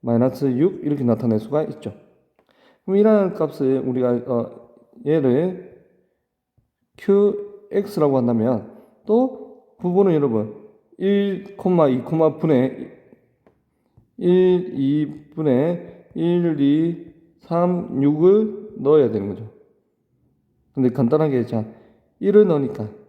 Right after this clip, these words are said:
영이 됩니까? 영이 안 되죠. 그 다음에 얼마? 일을 넣어볼까요? 일을 넣으면 자, 선생님이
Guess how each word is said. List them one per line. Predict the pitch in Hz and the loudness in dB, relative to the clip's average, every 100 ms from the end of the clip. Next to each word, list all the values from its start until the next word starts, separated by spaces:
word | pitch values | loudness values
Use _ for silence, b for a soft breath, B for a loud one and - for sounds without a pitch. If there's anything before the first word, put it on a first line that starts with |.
| _ _ | _ _
영이 | 156 160 | -4 -2
됩니까? | 127 139 139 135 - - _ _ _ _ _ _ _ _ _ - | -2 -4 -8 -12 -14 -20 _ _ _ _ _ _ _ _ _ 2
영이 | 147 | 4
안 | 123 | 4
되죠. | 117 131 123 - - _ _ _ _ | 0 -4 -6 -8 -20 _ _ _ _
그 | - | 0
다음에 | 170 156 135 - - | 2 2 0 -4 -8
얼마? | 127 127 165 175 - - _ _ _ _ _ _ _ _ _ _ | -4 -2 -2 -6 -12 -20 _ _ _ _ _ _ _ _ _ _
일을 | 139 151 214 | 0 4 4
넣어볼까요? | 226 156 147 143 180 - - _ _ _ _ _ | 2 0 -4 -6 -6 -16 -20 _ _ _ _ _
일을 | 135 139 | -2 0
넣으면 | 170 156 117 110 | 2 2 0 -2
자, | 110 104 | -4 -4
선생님이 | - 143 135 120 175 | -2 0 2 2 0